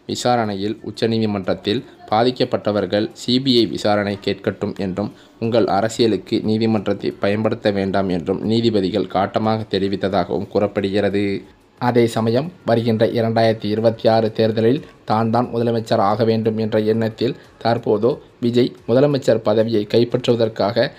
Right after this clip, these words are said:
சில கீழ்த்தரமான வேலைகளில் இறங்கியுள்ளதாக அதிர்ச்சி தகவல்கள் வெளிவந்து கொண்டிருக்கிறது. ஆனால், அதெல்லாம் தி மு கவின் வெற்றிகளை பாதிக்காது என்று கருத்து கணிப்பு முடிவுகள் வெளிவந்து, ஒட்டுமொத்தமான தாவேகாவிற்கும் பேரதிர்ச்சியை கொடுத்து வருகிறது.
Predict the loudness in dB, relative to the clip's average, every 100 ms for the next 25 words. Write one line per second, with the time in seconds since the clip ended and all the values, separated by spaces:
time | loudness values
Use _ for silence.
0 | -20 -2 0 0 0 -2 0 0 0 0
1 | 4 4 4 2 0 2 2 4 2 2
2 | 2 0 -2 -4 -4 -4 -4 -2 0 0
3 | 0 0 -2 0 2 2 2 0 0 -2
4 | 0 2 4 2 0 -4 -18 -20 -6 -2
5 | 0 -2 -6 _ -6 -2 0 -2 -4 -4
6 | -2 -2 -2 0 0 0 -4 -4 -4 -2
7 | -2 -2 -2 0 0 0 0 2 0 0
8 | 0 -2 -6 _ -2 -2 -2 0 0 0
9 | 0 0 0 0 0 2 2 0 0 -4
10 | -4 -14 -2 -2 0 0 0 0 0 0
11 | 0 -4 -6 -2 2 2 0 0 0 0
12 | -4 -6 2 4 4 -2 -4 -4 0 0
13 | 2 2 0 2 2 2 2